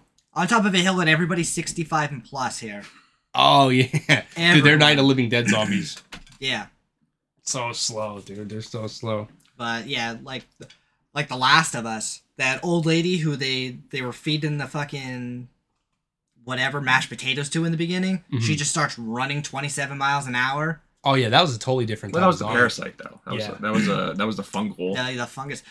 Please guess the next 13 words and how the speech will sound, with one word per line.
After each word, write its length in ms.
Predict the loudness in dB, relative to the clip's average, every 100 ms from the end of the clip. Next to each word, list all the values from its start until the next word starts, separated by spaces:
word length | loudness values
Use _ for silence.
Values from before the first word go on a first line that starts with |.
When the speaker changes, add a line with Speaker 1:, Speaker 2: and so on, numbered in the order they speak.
| -20 _ _ _
Speaker 3:
This 120 | -14 -10
is 140 | -8
really, 240 | -4 -4
really 240 | -2 -4 -6
off 200 | -8 -10
topic 400 | -14 -14 -14 -12
and 140 | -14
totally 280 | -12 -10 -10
out 80 | -10
of 40 | -10
left 180 | -12 -12
field, 260 | -12 -12
but 220 | -10 -12